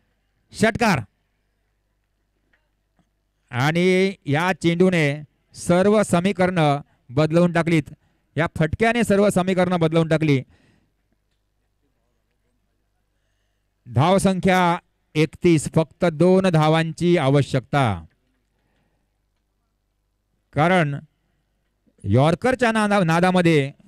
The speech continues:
गोलंदाज फुलटॉस टाकण्याची चूक करतो आणि तीच चूक दोन वेळा, जवळपास तीन वेळा केली ती संदेशने. एकदा ती चूक यशस्वी झाली,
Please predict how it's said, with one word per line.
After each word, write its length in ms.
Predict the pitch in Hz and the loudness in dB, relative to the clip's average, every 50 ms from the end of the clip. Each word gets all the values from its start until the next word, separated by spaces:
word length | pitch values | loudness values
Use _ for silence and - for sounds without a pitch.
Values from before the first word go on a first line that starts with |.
| 151 120 | -4 -2
गोलंदाज 540 | 139 156 175 185 185 175 180 175 170 160 160 - | 0 0 0 0 0 -2 0 0 0 0 -2 -2
फुलटॉस 540 | - - 160 160 - - 196 214 254 240 - - | 2 2 2 2 2 0 0 0 0 -2 -2 -2
टाकण्याची 380 | 214 190 190 196 190 165 190 185 | -2 -2 -2 -2 -4 -2 -4 -6
चूक 520 | - _ _ _ _ - 220 254 254 202 | -6 _ _ _ _ 0 0 0 0 0
करतो 520 | 196 180 202 185 170 185 170 143 131 120 117 _ _ _ - | -2 -2 0 0 2 2 2 2 2 0 -4 _ _ _ -10
आणि 120 | 180 202 185 _ - | -10 -10 -10 _ -6
तीच 300 | 226 240 254 233 - 226 196 _ _ _ _ _ _ _ _ - | -4 -2 -2 -4 -6 -10 -16 _ _ _ _ _ _ _ _ -2
चूक 240 | - 226 220 185 143 | 2 2 2 2 0
दोन 320 | 156 147 143 170 185 214 220 | -2 0 2 2 2 2 2
वेळा, 280 | 214 202 202 190 180 165 _ _ _ _ _ _ _ - - | 2 2 2 2 0 -2 _ _ _ _ _ _ _ -12 -4
जवळपास 440 | 117 147 170 180 - 180 190 175 - _ - | 0 2 2 2 2 0 0 -2 -2 _ -2
तीन 200 | 190 214 226 233 | -2 0 0 2
वेळा 160 | 208 202 190 | 2 2 2
केली 340 | 175 170 170 160 151 143 131 - _ _ _ - - | 2 0 0 0 0 -2 -2 -6 _ _ _ -8 -6
ती 100 | 190 175 | -6 -4
संदेशने. 680 | - 160 151 147 147 160 151 - 147 131 113 98 98 - _ _ _ _ _ _ _ _ _ _ _ _ _ _ _ _ - | -2 -2 -2 0 0 -2 -2 -2 -4 -6 -6 -6 -6 -12 _ _ _ _ _ _ _ _ _ _ _ _ _ _ _ _ -4
एकदा 520 | 131 139 151 151 160 180 180 175 180 151 - _ _ _ _ _ _ _ _ _ _ - | -2 -2 -2 0 0 0 0 0 -4 -6 -12 _ _ _ _ _ _ _ _ _ _ -6
ती 100 | 190 202 | -6 -4
चूक 260 | - - 208 196 175 | 0 2 2 4 4
यशस्वी 380 | 185 170 - 220 202 - 220 208 | 2 2 2 0 0 0 0 2
झाली, 300 | 202 196 202 214 214 | 2 2 0 0 -4